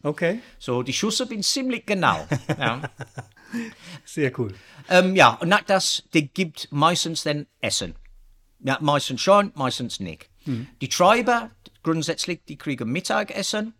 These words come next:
Speaker 2: ja. Elevensies kann sein, die kriegen ein, etwas zu trinken oder nicht.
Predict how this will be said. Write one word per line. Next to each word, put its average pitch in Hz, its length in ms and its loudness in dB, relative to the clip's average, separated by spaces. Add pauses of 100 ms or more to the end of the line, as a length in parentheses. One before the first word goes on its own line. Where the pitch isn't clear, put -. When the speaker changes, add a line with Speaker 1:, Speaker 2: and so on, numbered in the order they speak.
(200)
Speaker 2:
ja. 165 280 -2 (680)
Elevensies 156 560 4
kann 156 180 -4
sein, 135 240 -4
die 131 100 -6
kriegen 123 400 -6
ein, 113 380 -6
etwas - 320 -8
zu 110 80 -16
trinken 113 320 -6
oder 104 120 -4
nicht. 160 280 -6